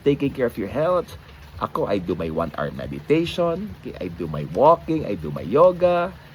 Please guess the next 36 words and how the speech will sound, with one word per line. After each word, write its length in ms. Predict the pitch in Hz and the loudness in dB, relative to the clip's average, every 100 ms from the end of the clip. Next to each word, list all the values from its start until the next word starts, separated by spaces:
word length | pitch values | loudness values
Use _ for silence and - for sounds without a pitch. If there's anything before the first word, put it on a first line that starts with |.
| - - | -20 -12
Sometimes 480 | - 95 104 92 - | -8 -4 -2 -4 -4
I 160 | 73 | -6
lift, 320 | 82 170 214 | 2 4 4
sometimes 480 | - 110 - 87 - | 2 0 0 -4 -4
I 80 | 87 98 | -10 0
don't, 240 | 180 196 | 0 2
but 160 | - - | -6 -6
at 120 | 110 | -8
least 240 | 143 156 - | -2 -4 -4
I 80 | 95 | -6
take 200 | - 98 | -2 -2
care 160 | 92 87 | -4 -4
of 40 | |
my 80 | 82 | -4
physical 400 | - 92 - 80 76 | -4 -10 -8 -8 -8
body. 360 | - - - - - - - - - - - | -12 -14 -16 -18 -20 -18 -18 -18 -18 -12 -8
And 140 | 87 | -4
above 340 | 87 90 85 - | 0 0 0 0
all, 260 | 85 80 - | -2 -2 -4
I 160 | 82 80 | -6 -4
really 240 | 104 107 | -2 0
make 220 | 95 92 - | 0 -2 -2
sure 420 | - 139 95 80 | -6 -4 -4 -4
that 140 | 76 73 | -8 -10
I 100 | 87 80 | -10 -8
feel 260 | - 92 | -4 -4
good 220 | 85 87 | -2 -4
no 80 | 80 | -4
matter 300 | 80 76 - | -4 -6 -6
what 220 | 73 73 - | -6 -6 -8
by 80 | 78 80 | -8 -6
making 300 | 85 82 80 | -6 -6 -6
sure 200 | 78 73 | -10 -8
that 120 | 73 - - | -10 -12 -12
I 320 | 87 101 107 - - | -8 -6 -6 -8 -8
prioritize 920 | 85 82 82 80 - 78 71 - | -8 -6 -6 -6 -6 -8 -8 -14